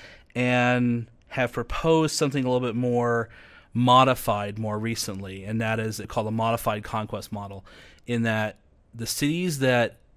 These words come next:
show archaeological destruction, such as Hatzor and others,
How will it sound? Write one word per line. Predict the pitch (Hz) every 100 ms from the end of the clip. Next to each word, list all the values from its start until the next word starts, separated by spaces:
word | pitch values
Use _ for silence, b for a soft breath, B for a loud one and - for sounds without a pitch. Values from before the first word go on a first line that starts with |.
| _ -
show | - - 147 123 123
archaeological | 117 117 135 123 123 131
destruction, | 135 - 120 107 - 110 139 -
such | - 107
as | 107 -
Hatzor | 113 113 - 107 110
and | 104
others, | 101 110 127 -